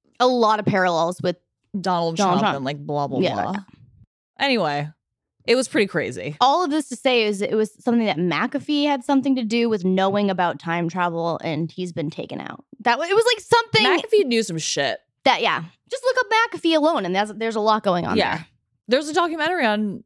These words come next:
Speaker 2: what's it called?
Speaker 1: I think we watched that.
Speaker 2: Yeah, we did.
Speaker 1: Wait, did you say you took some notes of things that you wanted to mention?
Speaker 2: <laughs> Yeah.
Speaker 1: 'Cause I would love to hear what you wrote down.
Speaker 2: Okay. Oh, I wrote down,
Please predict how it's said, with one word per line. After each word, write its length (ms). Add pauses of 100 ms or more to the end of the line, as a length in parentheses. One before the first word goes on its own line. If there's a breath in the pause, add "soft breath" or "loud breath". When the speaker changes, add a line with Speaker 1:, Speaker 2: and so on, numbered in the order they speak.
(300)
Speaker 2:
what's 220
it 80
called? 140
Speaker 1:
I 20
think 140
we 120
watched 280
that. 180
Speaker 2:
Yeah, 60
we 100
did. 300 (640)
Speaker 1:
Wait, 180
did 120
you 80
say 200
you 60
took 180
some 420
notes 240
of 80
things 220
that 120
you 80
wanted 180
to 100
mention? 500
Speaker 2:
<laughs> 40 (280)
Yeah. 380 (200)
Speaker 1:
'Cause 120
I 60
would 120
love 260
to 80
hear 180
what 140
you 120
wrote 160
down. 320 (300)
Speaker 2:
Okay. 360 (840)
Oh, 200
I 100
wrote 180
down, 360